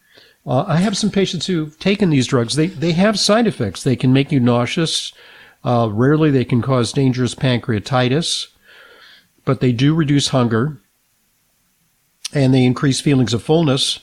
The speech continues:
and thereby help people eat less and reduce their caloric intake. And, you know, for diabetes, I mean, these are medications designed for diabetes, but a nice side effect, unlike insulin, which tends to make you gain weight,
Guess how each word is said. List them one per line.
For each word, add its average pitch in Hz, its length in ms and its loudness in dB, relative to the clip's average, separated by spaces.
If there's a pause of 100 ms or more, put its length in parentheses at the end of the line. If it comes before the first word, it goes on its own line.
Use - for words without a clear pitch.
(540)
and 135 160 2
thereby 135 300 2
help 135 240 -2
people 139 300 -2
eat 147 120 -2
less 131 320 -2
and 135 100 0
reduce 127 320 -2
their 123 120 -4
caloric 120 420 -2
intake. 143 460 -4
And, 117 260 -4 (140)
you 135 100 -2
know, 107 80 -4
for 127 340 -4 (240)
diabetes, 135 880 0 (380)
I 143 40 0
mean, 170 100 4
these 190 160 2
are - 20 0
medications 170 500 0
designed 143 380 0
for 143 100 -4
diabetes, 135 600 0
but 123 260 -4 (100)
a 127 120 -6
nice 147 280 0
side 180 280 2
effect, 110 440 -4 (840)
unlike 170 260 2
insulin, 160 540 0
which 113 360 -8 (380)
tends 147 240 -2
to 147 80 0
make 127 220 0
you 117 80 -4
gain 143 320 2
weight, 104 320 0